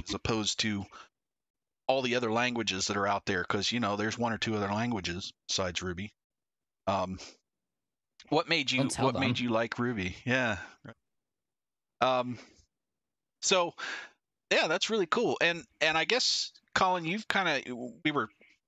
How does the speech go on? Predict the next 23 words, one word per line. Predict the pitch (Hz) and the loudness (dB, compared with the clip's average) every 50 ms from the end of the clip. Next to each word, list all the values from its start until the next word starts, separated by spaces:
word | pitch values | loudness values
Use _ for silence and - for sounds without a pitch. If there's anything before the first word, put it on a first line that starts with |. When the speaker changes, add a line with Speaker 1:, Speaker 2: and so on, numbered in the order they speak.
| _ _ _ _ _ _ | _ _ _ _ _ _
Speaker 1:
hanging | - 170 156 139 131 127 | 0 0 2 2 2 4
out | 127 127 120 | 4 4 2
on | 117 113 | 2 0
the | 110 107 | 0 0
Zoom | 101 107 120 123 123 120 113 104 98 - - - | 0 0 2 2 2 0 0 -2 -4 -6 -4 -4
before | 107 - - - 117 110 | -4 -2 0 0 0 0
the | 104 | 2
show | - - - 135 135 131 117 95 | 2 2 2 2 2 2 0 -2
and | 95 90 | -2 -2
chatting. | - - 120 117 123 - 101 101 95 92 - - - - _ _ | 0 2 2 2 2 0 -2 -4 -4 -4 -6 -12 -18 -20 _ _
Um, | 113 107 104 101 101 98 95 92 - - - _ _ _ _ _ _ _ _ _ _ _ _ _ _ _ - | -2 0 2 2 2 0 -2 -4 -8 -12 -20 _ _ _ _ _ _ _ _ _ _ _ _ _ _ _ -4
<laughs> | - - - - _ _ - 143 - | -4 -4 -4 -8 _ _ -6 -2 0
Shopify | - - - - - - 131 120 - - - - 120 113 117 | 2 2 2 4 2 2 0 2 0 -2 2 2 2 2 2
was | 117 107 - | 2 0 2
hiring | - 120 123 123 123 113 | 2 4 4 2 2 0
in | 104 98 | 0 0
my | 98 95 | 0 0
town. | 90 - 98 92 90 98 | 0 0 0 0 2 2
Well, | 117 175 214 | 4 4 4
that's | 165 170 190 - 185 | 4 2 2 2 0
a | 151 | -2
good | 113 180 190 185 160 | 0 -2 -2 -2 0
reason. | 160 156 160 147 123 104 98 | 0 0 0 0 -2 -4 -6